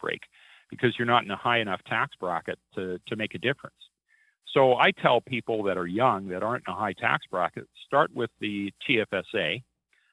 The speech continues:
And then as you get in a higher tax bracket, you start getting into that thirty-five, forty, forty-five, uh, fifty percent bracket.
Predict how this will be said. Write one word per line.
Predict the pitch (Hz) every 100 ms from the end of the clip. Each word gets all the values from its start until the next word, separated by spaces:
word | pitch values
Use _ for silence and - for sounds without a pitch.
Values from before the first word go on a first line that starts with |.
| _ _ -
And | 117
then | 135
as | 135 135 -
you | 127
get | 131
in | 123 113
a | 104
higher | - 131 107
tax | 98 127 135 -
bracket, | 101 95 - 113
you | -
start | - 107
getting | 117 104 104
into | 98 95
that | 92 95 _
thirty-five, | 95 98 98 95 92 92 -
forty, | 92 92 92 -
forty-five, | 95 95 92 87 87 - _ -
uh, | 85 82 -
fifty | 110 - 101
percent | - - 87 -
bracket. | 110 139 139 -